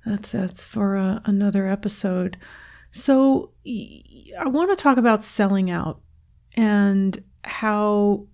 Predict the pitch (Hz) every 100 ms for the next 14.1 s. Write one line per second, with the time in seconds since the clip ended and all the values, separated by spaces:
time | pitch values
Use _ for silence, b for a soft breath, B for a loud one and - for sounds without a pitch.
0 | - 208 233 294 - 226 180 175 175 190
1 | - - - - _ _ _ _ _ _
2 | - 190 - 202 180 190 - 175 175 180
3 | 175 180 185 185 - B B B _ -
4 | 202 233 302 311 208 180 262 381 - 175
5 | - 165 - - - - - 220 226 226
6 | 208 233 349 349 208 185 185 190 175 180
7 | 147 180 190 180 175 160 175 175 139 -
8 | - b b b b _ - 214 202 202
9 | 202 196 - _ _ _ _ _ _ _
10 | _ _ _ _ 196 208 214 208 208 208
11 | - - _ _ - - - - - 233
12 | 226 226 226 233 240 - - - 349 -
13 | _ 508 _ 311 262 285 269 302 311 156